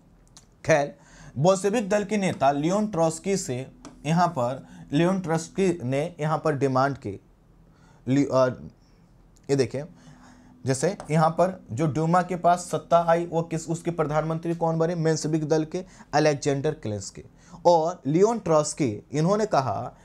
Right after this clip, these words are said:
मेंशेविक दल से कि भैया तुरंत आप क्या करो, यहाँ पर सुधार करो, स्थितियाँ काफ़ी बुरी हो चुकी हैं, अर्थात यहाँ पर खाने पीने की चीज़ों का उत्पादन को बढ़ाने का प्रयास करो और साथ ही साथ विश्व युद्ध से आप बाहर आने की घोषणा तुरंत कर दो।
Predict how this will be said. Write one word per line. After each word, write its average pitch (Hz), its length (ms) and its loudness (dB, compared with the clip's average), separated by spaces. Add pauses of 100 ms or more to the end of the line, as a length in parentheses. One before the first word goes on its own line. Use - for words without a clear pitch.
(320)
मेंशेविक 160 500 0
दल 127 160 2
से 123 260 -8
कि 139 120 -6
भैया 147 280 2
तुरंत 175 400 -2
आप 147 240 0
क्या 139 120 2
करो, 143 420 -2 (260)
यहाँ 156 180 0
पर 151 140 -4
सुधार 107 460 -2
करो, - 260 -14 (360)
स्थितियाँ 170 420 -4
काफ़ी 180 540 -2 (240)
बुरी 175 240 2
हो 180 180 2
चुकी 135 280 -8
हैं, 127 300 -8 (220)
अर्थात 143 440 2
यहाँ 143 180 0
पर 131 180 -4
खाने 131 460 -4
पीने 131 360 -6
की 135 140 -8
चीज़ों 131 340 -6
का 131 200 -12 (280)
उत्पादन 147 520 2
को 156 120 -4
बढ़ाने 120 440 0
का 123 100 -4
प्रयास 107 400 -6
करो 123 320 -8 (220)
और 165 80 4
साथ 160 280 0
ही 196 80 2
साथ 143 220 2 (280)
विश्व 185 300 -2
युद्ध 143 200 -2
से 165 320 -8
आप 139 180 4
बाहर 127 420 2
आने 120 340 -2
की 151 140 -6
घोषणा 143 460 -10
तुरंत 147 380 -4
कर 95 200 -10
दो। - 160 -16